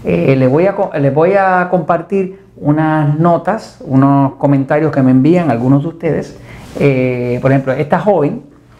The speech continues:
eh, me escribe, dice, eh, "Frank, estuve recientemente en Italia y comí muchos carbohidratos. Y en lugar de subir, bajé de peso. Bueno, también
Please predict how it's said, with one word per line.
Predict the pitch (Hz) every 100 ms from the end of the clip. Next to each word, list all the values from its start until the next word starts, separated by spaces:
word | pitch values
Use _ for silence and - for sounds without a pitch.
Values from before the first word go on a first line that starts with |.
| - - -
eh, | 143 139 131 123
me | 131
escribe, | - 165 139 98 - - _ - - - - -
dice, | 147 143 127 - - - - - - - - -
eh, | - 180 147
"Frank, | 147 175 120 - - _ -
estuve | 147 233 254
recientemente | 226 226 220 208 202 202
en | 196
Italia | 180 180 170 143 143 143 - _
y | -
comí | 143 165 175
muchos | 165 143 143
carbohidratos. | 156 165 185 214 220 139 - _ _ _ - - - - - - - -
Y | 190
en | 175
lugar | 165 185 240
de | 254
subir, | 240 247 254
bajé | 175 143
de | 185
peso. | 139 120 113 - - - - - - - - - - - - - -
Bueno, | 160 185 143 - - - - - - - - - - - -
también | 156 143 147 170 269 -